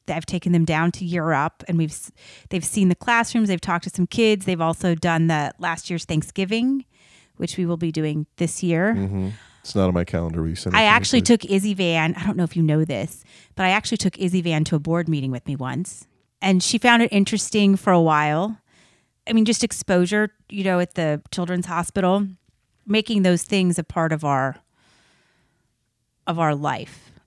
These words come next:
Speaker 2: What do you think they think when they observe how we live our lives, like, what we do for,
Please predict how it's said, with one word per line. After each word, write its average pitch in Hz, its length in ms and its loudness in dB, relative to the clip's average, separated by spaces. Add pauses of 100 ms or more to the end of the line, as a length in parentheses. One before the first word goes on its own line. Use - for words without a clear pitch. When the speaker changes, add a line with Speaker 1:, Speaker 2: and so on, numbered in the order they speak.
(720)
Speaker 2:
What 127 160 8
do 147 60 8
you 147 60 0
think 135 340 0
they 107 140 6
think 104 380 -2
when 98 80 2
they 90 120 2
observe 90 500 -2
how 98 200 -2
we 90 220 0
live 82 220 -4
our 67 160 -2
lives, 62 400 -6
like, - 180 -6
what 87 160 0
we 85 100 -4
do 80 160 -4
for, 62 360 -8